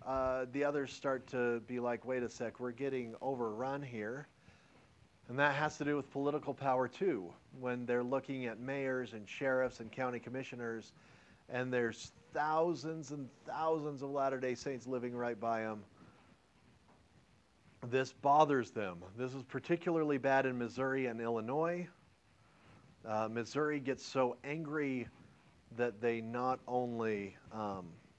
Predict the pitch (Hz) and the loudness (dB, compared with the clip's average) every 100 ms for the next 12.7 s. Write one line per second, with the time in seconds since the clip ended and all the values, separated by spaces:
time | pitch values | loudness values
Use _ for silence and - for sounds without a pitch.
0 | - _ - - - - _ _ - - | -20 _ -20 -20 -20 -20 _ _ -20 -20
1 | - - - - - 120 120 131 131 127 | -20 -20 -20 -20 -12 -6 2 6 6 6
2 | 120 - 135 - 113 113 123 110 104 - | 2 -2 -6 -2 -2 0 0 0 -4 -4
3 | 160 151 135 - - - - - - - | -2 -2 -4 -14 -20 -20 -20 -20 -20 -6
4 | 120 117 90 110 131 127 123 113 107 101 | 0 0 -2 -2 2 2 2 0 0 -4
5 | - - - - 117 104 113 117 107 104 | -12 -20 -18 -8 -8 -4 -2 -2 -2 -4
6 | 95 131 127 113 107 - - - - - | -4 2 4 4 2 -6 -18 -20 -20 -6
7 | 123 - 123 107 110 - 151 143 120 107 | -4 -2 -4 -4 -4 2 4 6 4 2
8 | 101 - 117 104 113 117 131 127 117 110 | -2 -2 -2 -2 -4 0 0 0 -4 -4
9 | 117 - 113 - 123 117 113 - - 107 | -4 -4 -10 -8 -6 -2 -4 -4 -4 -4
10 | 101 - 123 113 101 90 - - - - | -4 -6 -6 -4 -6 -8 -12 -20 -20 -20
11 | - - 180 190 196 - 151 139 147 143 | -12 0 4 4 4 2 0 0 -2 -2
12 | 135 123 131 120 117 120 117 | -2 -4 2 6 6 4 0